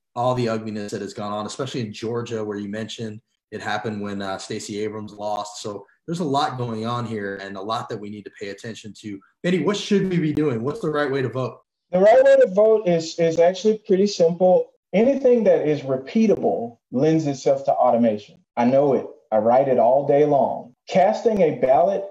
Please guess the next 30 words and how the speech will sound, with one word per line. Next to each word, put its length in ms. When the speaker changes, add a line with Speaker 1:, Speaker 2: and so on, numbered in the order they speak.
Speaker 2:
is 140
a 100
repeatable 720
thing. 280
We 100
do 200
it 220
over 360
and 80
over 260
again. 560
When 280
you 560
have 440
a 140
computer 720
casting 500
your 220
ballot, 460
it's 260
creating 440
a 100
first 360
generation 640
copy 500
because 420
it 160
is 140
printing 380
it. 180